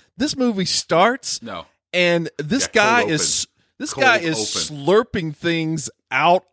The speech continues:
Speaker 1: of the ground. The first line of this movie is, "Man, what the hell is this?"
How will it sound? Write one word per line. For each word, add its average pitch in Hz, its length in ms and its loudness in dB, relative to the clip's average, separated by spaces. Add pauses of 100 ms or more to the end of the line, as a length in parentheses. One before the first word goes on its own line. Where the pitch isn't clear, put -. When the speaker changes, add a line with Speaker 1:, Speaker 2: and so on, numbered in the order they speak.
Speaker 1:
of 143 160 -4
the 147 80 0
ground. 120 640 0
The 156 100 4
first 339 340 -4
line 233 300 0
of 175 80 -2
this 165 180 -4
movie 196 420 -2
is, 156 300 0 (240)
"Man, 160 640 0
what 269 240 2
the 202 160 0
hell 294 300 2
is 349 320 0
this?" 110 420 -2